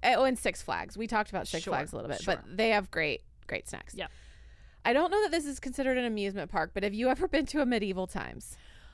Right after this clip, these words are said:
Speaker 2: Oh my gosh. T-, ca-, let me count the ways. I also have a picture of me when I was little that I will share
Speaker 1: Did
Speaker 2: from
Speaker 1: you guys
Speaker 2: Medieval
Speaker 1: have
Speaker 2: Times.
Speaker 1: those in Michigan?
Speaker 2: Oh,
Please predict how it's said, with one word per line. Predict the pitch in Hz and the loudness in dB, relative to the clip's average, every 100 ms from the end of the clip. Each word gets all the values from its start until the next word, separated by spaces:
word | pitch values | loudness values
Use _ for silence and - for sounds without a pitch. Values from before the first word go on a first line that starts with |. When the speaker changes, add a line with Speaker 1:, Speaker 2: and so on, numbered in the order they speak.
| - - - | -20 -10 -4
Speaker 2:
Oh | 269 | -2
my | 247 | 0
gosh. | 220 208 - 214 - - | 0 -2 -6 -14 -14 -10
T-, | - - - - | -8 -8 -8 -4
ca-, | - - | -2 0
let | 285 320 | 2 2
me | |
count | - 330 254 | 2 2 4
the | |
ways. | 240 226 233 | 4 4 4
I | 233 | 4
also | 233 233 | 4 2
have | 269 | 2
a | 214 | 0
picture | 233 196 202 | -2 -4 -2
of | |
me | 196 185 | -2 -2
when | 180 | -2
I | 165 | -4
was | 175 160 | -4 -8
little | 165 175 180 | -4 -2 -2
that | 208 214 | -2 -2
I | |
will | 214 240 | -2 -4
share | - 240 233 247 | -2 0 0 2
Speaker 1:
Did | 262 | 2
Speaker 2:
from | |
Speaker 1:
you | 349 | 4
guys | 302 - | 4 6
Speaker 2:
Medieval | |
Speaker 1:
have | 254 | 4
Speaker 2:
Times. | 285 262 | 6 4
Speaker 1:
those | 262 | 2
in | 240 202 | -2 -2
Michigan? | 233 220 427 | -2 4 8
Speaker 2:
Oh, | 494 | 8